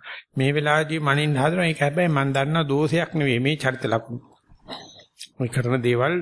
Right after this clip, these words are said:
මම කොතනද ඉන්නේ කියලා බැන බැන බල බල යන එක. මොකද සමහරු ඒකෙන්ම උනන්දු ඇති කරගන්න. නමුත් මේකේ හරියන ලෝක ව්‍යා-, ලෝකායත ධර්ම වලට භාවනාවේදී නම් බෑ. භාවනාදී මේ මනින මැනිල්ල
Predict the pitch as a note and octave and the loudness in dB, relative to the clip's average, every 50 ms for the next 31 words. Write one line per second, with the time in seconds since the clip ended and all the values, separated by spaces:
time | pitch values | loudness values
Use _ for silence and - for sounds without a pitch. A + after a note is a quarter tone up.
0 | - - - - B2 B2+ B2+ C3 D3 - - C3 - D3 D3 C#3 C#3 C#3 C3+ C#3 | -6 -8 -10 -6 0 2 2 2 2 0 -2 -2 0 0 2 2 2 2 2 0
1 | C#3 C#3+ C#3+ D3 D#3+ D3+ D3+ C#3 C#3 C#3+ C#3 C3 C3 C#3 C#3 C3+ B2+ B2+ A#2+ B2 | 0 0 0 0 2 0 0 0 2 2 2 2 0 2 2 0 0 0 0 0
2 | B2 C3 A#2+ A#2 A2+ B2 A#2+ A2 B2 D#3 A#3 - - - - - - - - E3+ | 2 2 2 2 2 2 2 2 2 0 -2 -2 -8 -12 -12 -12 -14 -4 -2 -2
3 | D#3+ C3 B2 C#3 C#3+ D#3 C#3+ D#3 E3+ E3 D3+ D3 D3 E3 D#3+ E3+ F#3 G3 G3 F#3 | -2 0 0 0 2 2 2 2 2 0 0 0 0 -2 -2 0 0 0 0 2
4 | F3+ E3 E3 D#3+ C#3 B2+ A#2 A2+ - - A#2 A2 A2 - - C3+ - _ _ _ | 2 2 2 2 2 0 0 -2 -4 -6 -8 -6 -4 -6 -6 -6 -10 _ _ _
5 | _ _ _ _ D3 C#3+ D3 D3 C3+ C#3 C3+ C3+ D3 D3+ C#3+ - - C3+ C#3+ F3+ | _ _ _ _ 0 0 0 0 0 0 0 0 2 2 0 -2 -2 -2 0 2
6 | F#3+ F3+ F3 D#3 C3+ D3 E3 E3+ - G3 F3+ F3+ F#3 - C3+ C3 C#3 D3 C#3+ - | 2 2 2 2 2 2 0 0 -2 -2 -2 0 -2 0 2 2 2 2 2 0
7 | F#3 F#3 F3+ E3+ F3 F3+ F3 - - C3+ B2+ A#2 A2+ - D3 E3+ G#3+ - - - | -2 -2 -2 -2 -2 -2 -2 -2 -2 0 0 -2 0 2 2 0 0 -2 -6 -8
8 | - - - - - - _ - C#3 B2 C#3 E3 F3 F3+ F3+ F3 E3 D3+ C#3+ C#3 | -6 -6 -8 -10 -14 -14 _ -2 0 2 2 2 2 2 2 2 2 0 0 -2
9 | C3+ B2 C3+ D#3 E3 D3+ - - - - - - _ _ _ _ _ _ - C#3+ | -2 -2 0 0 0 -2 -2 -6 -8 -14 -20 -20 _ _ _ _ _ _ -2 0
10 | B2+ B2+ C#3 C3+ C3+ C3+ C3 C#3+ C#3+ C#3 B2+ B2 B2+ C3 C#3 C#3+ C#3 C3+ C3 B2+ | 2 2 2 2 0 0 0 0 0 0 0 0 0 2 2 2 2 2 2 2
11 | C3 C#3 D3 D3 D#3 D#3 | 2 2 0 0 2 2